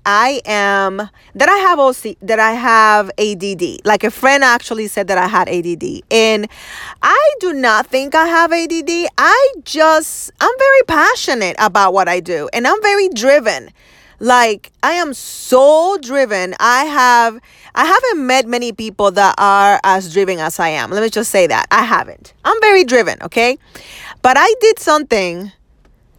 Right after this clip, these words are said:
this Friday and still until today.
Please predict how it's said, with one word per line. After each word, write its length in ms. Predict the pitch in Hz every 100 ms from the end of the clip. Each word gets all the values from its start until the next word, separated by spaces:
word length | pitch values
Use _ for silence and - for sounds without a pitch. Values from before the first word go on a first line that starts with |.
| _ -
this 260 | 220 254 -
Friday 540 | 269 240 220 95 - _ _ _ _ _ _ -
and 120 | 208
still 440 | - - 254 240 -
until 260 | 233 240 233
today. 420 | 240 220 185